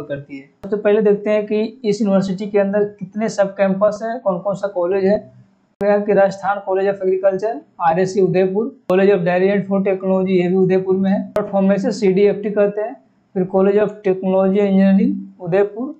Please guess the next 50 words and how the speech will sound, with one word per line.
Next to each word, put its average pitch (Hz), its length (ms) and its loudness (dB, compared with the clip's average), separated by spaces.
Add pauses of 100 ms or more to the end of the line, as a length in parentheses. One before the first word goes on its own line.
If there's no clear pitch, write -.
सीटीएई, 202 1120 0 (960)
College 202 360 4
of 208 120 -10
Fishery, 202 360 2 (540)
ये 185 140 4
भी 190 80 4
उदयपुर 202 460 4
में 208 120 0
है। 220 140 0 (220)
College 202 220 4
of 196 120 2
Community 196 440 2
and 202 120 2
Applied 196 400 2
Science, 208 380 -6
सीसीएएस, 208 1120 -2
ये 190 120 -2
भी 185 80 0
उदयपुर 202 380 2
में 202 140 2
है। 214 120 0 (280)
और 175 160 0
College 190 320 2
of 202 120 -2
Agriculture 196 480 2
भीलवाड़ा, 185 480 2
College 190 300 4
of 202 80 -2
Agriculture 202 480 2
Dangarpur, 180 600 0 (340)
ये 196 100 0
जो 202 120 4
दो 214 180 2
college 208 320 0
है 226 60 2
वो 208 160 4
सब 202 280 0
campus 208 420 0
है। 294 120 -6
इसके 254 160 -2
बाद 226 200 2
बात 220 240 0
कर 226 80 -4
लेते 226 260 -2
हैं 226 100 -2
कि 233 80 -2
university 208 420 0
कौन 208 240 -2
कौन 220 140 -4
सा 208 100 0